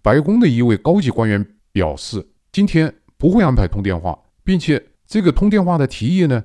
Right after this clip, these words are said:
是马斯克提出来的，也不是我们川总统安排的。这位高级官员呢，向彭博社透露，川普仍然对这场争吵感到愤怒，他正在考虑处理他刚买的那辆红色的特斯拉。所以这个报道我们能够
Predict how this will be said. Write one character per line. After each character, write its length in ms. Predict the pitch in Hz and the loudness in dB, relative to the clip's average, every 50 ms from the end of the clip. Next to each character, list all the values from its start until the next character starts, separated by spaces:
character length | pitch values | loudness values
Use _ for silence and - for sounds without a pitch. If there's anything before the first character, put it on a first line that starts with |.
| - _ | -8 _
是 160 | - - - 143 | -10 -4 -2 -2
马 160 | 135 117 113 | 0 0 -2
斯 100 | 113 - | -2 -2
克 120 | - 254 254 | -4 -4 -4
提 180 | - - 123 | -4 -6 -6
出 120 | 113 117 107 | -2 -2 0
来 120 | 98 101 | 0 0
的， 140 | 101 98 - _ | -2 -4 -6 _
也 140 | - 107 104 | -6 -6 -4
不 100 | 107 139 | -4 -6
是 120 | 185 - 214 | -6 -6 -4
我 80 | 165 131 | -4 -4
们 80 | 131 | -4
川 200 | 127 - - 156 | -6 -6 -6 -6
总 120 | 139 131 127 | -4 -4 -4
统 180 | 113 101 85 - _ _ _ _ - | -4 -6 -8 -10 _ _ _ _ -6
安 120 | 120 120 | -4 -2
排 160 | 113 98 92 | -2 -2 -2
的。 120 | 90 90 87 - _ _ _ _ | -2 -4 -6 -8 _ _ _ _
这 140 | - - 208 | -2 0 2
位 140 | 196 175 165 | 4 4 2
高 180 | 147 175 190 196 | 2 0 0 0
级 100 | 170 151 | 0 0
官 160 | 139 160 160 | 0 0 0
员 160 | 147 113 107 | 2 0 0
呢， 180 | 110 101 95 85 - _ _ _ _ | 0 0 -2 -2 -6 _ _ _ _
向 240 | - - - 123 113 | -8 -4 -4 -4 -2
彭 160 | - 117 117 | -4 -4 -4
博 80 | 131 | -4
社 140 | 131 - 165 | -4 -4 -4
透 220 | 139 - - 110 104 | -4 -4 -4 -4 -4
露， 180 | 90 82 - _ _ _ _ _ | -6 -6 -8 _ _ _ _ _
川 200 | - - 190 220 | -2 0 0 2
普 100 | 214 110 | 2 2
仍 260 | 107 110 151 214 269 | 2 2 2 2 2
然 180 | 269 196 120 110 | 2 2 0 0
对 200 | 110 131 120 98 | 0 0 0 0
这 140 | - 160 120 | 0 -2 -2
场 180 | - 101 82 | -2 -4 -6
争 200 | 73 - 151 151 151 | -4 -4 -4 -4 -4
吵 160 | - - 85 | -6 -8 -8
感 180 | - - 76 73 | -8 -10 -12 -12
到 80 | 76 | -12
愤 320 | 82 - - - 220 151 92 | -14 -8 -4 -2 -2 -2 -2
怒， 180 | 92 98 - _ _ _ _ _ | -4 -6 -8 _ _ _ _ _
他 120 | - - 165 | -6 -6 -2
正 180 | - 269 269 | 0 0 0
在 80 | 226 156 | 2 0
考 320 | 131 - - - 87 76 | -2 -2 -4 -4 -4 -4
虑 140 | 82 104 120 | -2 -4 -4
处 220 | 110 - - 247 240 | -6 -4 -2 -2 0
理 260 | 123 101 87 - _ _ _ _ _ | 0 -2 -4 -6 _ _ _ _ _
他 140 | - 147 | -4 -4
刚 180 | 143 - 160 170 | -2 -2 -2 -2
买 180 | 156 101 85 80 | 0 -2 -2 -4
的 120 | 82 104 | -4 -4
那 160 | 117 135 123 | -4 -2 -2
辆 220 | 113 117 107 95 110 | -2 -2 -4 -4 -8
红 220 | - - - 98 131 | -12 -10 -8 -6 -6
色 180 | 127 - 135 | -4 -2 -2
的 160 | 120 107 92 - | -2 -2 -2 -4
特 200 | - - - 131 | -8 -8 -6 -6
斯 140 | 120 - 117 | -6 -4 -4
拉。 160 | 110 107 - - _ _ _ _ | -6 -6 -6 -10 _ _ _ _
所 140 | - - 127 | -4 -2 -2
以 20 | |
这 140 | 127 - 233 | 0 0 0
个 60 | 214 | -2
报 140 | 139 156 139 | 0 0 0
道 80 | 127 123 | 0 0
我 120 | 110 92 | 0 0
们 100 | 92 107 | -2 -2
能 140 | 120 113 123 | -4 -2 -2
够 200 | 120 107 92 - | -2 -2 -2 -4